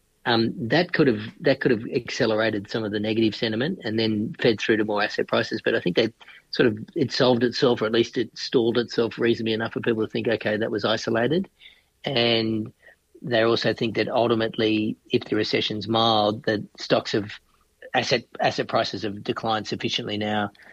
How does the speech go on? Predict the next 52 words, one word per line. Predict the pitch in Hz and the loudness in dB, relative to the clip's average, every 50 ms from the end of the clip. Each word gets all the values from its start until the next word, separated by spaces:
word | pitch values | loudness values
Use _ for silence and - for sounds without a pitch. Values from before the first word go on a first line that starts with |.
| - - | -10 -4
Um, | - 110 104 104 104 - - - | -2 0 0 0 0 -2 -4 -2
and | 117 110 | 0 0
if | 113 110 - | 0 0 2
that, | - 113 113 - | 0 0 0 -2
if | - - - - 117 120 - 120 - | -6 -2 2 2 2 2 2 0 0
that | 127 117 - | 0 -2 -2
stable | - - 131 110 117 110 113 107 104 | -2 0 2 2 2 4 2 2 0
sentiment | - - - 120 120 113 113 113 - | 0 0 0 2 2 2 0 -2 -2
comes | - 113 104 101 - | -4 -4 -2 -2 -2
through, | - - 110 107 | 0 0 0 2
they | 104 101 | 2 2
might | 107 110 117 - | 0 0 0 0
be | 120 107 107 107 | 0 0 0 0
interested | - - 120 113 - - - - - - | 0 0 -2 -2 -2 -2 -6 -6 -6 -6
to | - | -4
buy | - - 113 110 107 107 | -2 0 0 2 2 0
them | 110 104 | 0 -2
again. | 104 101 107 104 104 101 | -4 -2 -2 -2 -2 -2
So | - - 110 107 - - - - - - - _ _ - | 0 0 0 0 0 -4 -12 -16 -16 -16 -20 _ _ -2
I | - 127 | -2 0
think | - 180 160 156 | 2 2 2 2
it's, | 131 - - - | 2 0 -2 -4
uh, | - - 127 110 107 104 107 - - | 0 2 2 4 4 4 4 4 2
I | 123 | 4
don't | 131 160 151 | 4 4 4
think | 156 139 | 2 2
the, | 117 113 104 - - - | 2 2 2 0 -2 -4
the | - 135 107 | -4 -2 0
market | 110 117 113 107 104 - 104 | 0 0 0 0 0 0 0
is | 101 101 101 98 - | 0 0 -2 -4 -8
particularly | - - 117 - - 127 - - - 104 98 101 98 98 101 - | -12 -14 -10 -6 -4 -4 -2 -2 0 0 0 0 0 -2 -2 0
nervous. | 117 120 127 147 131 123 - - | 0 2 2 4 2 0 0 0
Maybe | 127 120 120 120 | 2 2 4 2
the | 110 110 | 2 2
market's | 110 110 110 - 110 - | 0 0 0 -2 -2 -2
a | 110 98 | -2 -2
bit | 110 98 - _ _ _ - - | -2 -4 -4 _ _ _ -14 -10
deluded | 120 - 104 98 107 113 120 127 123 107 | -6 -2 0 2 4 4 4 4 4 2
or | 101 | 2
a | 101 | 0
bit | - - - | -2 -2 -4
in | 110 | -6
denial | 101 - 104 101 104 101 107 113 120 113 | -6 -6 -4 -2 -2 0 0 0 0 0
at | 110 - | -2 -2
the | 101 | -4
moment, | 104 104 104 98 104 120 143 160 - - - - - - _ _ _ | -4 -4 -4 -4 -4 -6 -6 -8 -10 -14 -18 -18 -20 -20 _ _ _
being | - 120 107 104 | -2 0 2 4
a | |
little | 101 110 107 104 101 | 4 4 4 4 4
overly | 104 107 104 104 104 | 4 4 2 0 0
positive. | - - 113 104 98 101 104 127 139 | 0 0 0 0 2 2 0 0 2
But | 139 123 110 - | 2 2 0 0